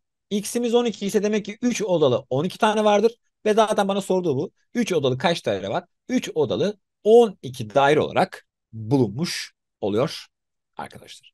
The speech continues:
Üç odalı on iki daire. Devam. Toplam otuz atış yapan bir avcı. Avcı otuz tane atış yapıyor. Her isabetli atışa otuz puan. Bakın, isabetli atışa kaç puan alıyor?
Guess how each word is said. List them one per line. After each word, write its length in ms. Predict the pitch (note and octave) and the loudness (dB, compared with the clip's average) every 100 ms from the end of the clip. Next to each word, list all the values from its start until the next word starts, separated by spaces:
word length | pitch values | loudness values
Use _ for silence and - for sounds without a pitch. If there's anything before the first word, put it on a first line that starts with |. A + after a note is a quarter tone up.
| _ | _
Üç 220 | D3+ C3+ - | -10 -10 -12
odalı 320 | F#2 F2+ D3 - _ _ | -10 -6 -4 -6 _ _
on 120 | B2+ F#2 | -12 -10
iki 180 | G#2+ | -6
daire. 320 | A2+ E2+ - - _ _ _ _ _ _ - | -4 -4 -8 -18 _ _ _ _ _ _ -8
Devam. 340 | G2+ B2+ A#3 _ _ _ _ _ _ _ _ _ _ _ _ _ _ _ _ _ _ _ _ _ _ _ _ _ _ _ | 2 2 2 _ _ _ _ _ _ _ _ _ _ _ _ _ _ _ _ _ _ _ _ _ _ _ _ _ _ _
Toplam 420 | - D4+ A3+ A#3+ _ _ _ _ - | 4 6 6 2 _ _ _ _ 4
otuz 480 | F#3 F#3+ - D4+ A3 - | 4 4 4 4 4 -2
atış 360 | F3+ B3 A3 | 0 2 2
yapan 360 | G3 - A#3 G#3+ | 4 4 2 4
bir 100 | F#3+ | 2
avcı. 440 | B2+ C#3 C3 B2 - _ F#3+ | 4 4 4 0 -2 _ -6
Avcı 320 | C3+ G#2+ - | -4 -6 -4
otuz 220 | G3 G3 | -2 -2
tane 120 | E3 F3 | -2 0
atış 220 | D#3+ B2 | 0 0
yapıyor. 260 | - - - _ _ _ _ | -2 -6 -20 _ _ _ _
Her 180 | - B3 | 2 4
isabetli 600 | C#4+ - A3+ A3+ A#3 B3 | 4 6 6 8 6 6
atışa 440 | A#3 - D#3 A#3+ - - | 2 2 2 0 0 -6
otuz 400 | C#3 G#3 - - | -2 -2 -4 -2
puan. 320 | B2+ A#2+ - _ _ _ | 0 2 -2 _ _ _
Bakın, 280 | C3 B2 C3 - | -10 -10 -10 -10
isabetli 840 | C#3+ - F3 F3+ F3 F3+ G3+ G3+ | -10 0 4 6 4 2 2 2
atışa 500 | D3 B2+ C3 F3+ C4 _ _ - | 2 -2 -4 -4 -6 _ _ -8
kaç 260 | A#3 A3+ - | -4 -4 -4
puan 120 | C#3+ | -4
alıyor? 320 | A#2+ G3 A#3 | -2 -2 -2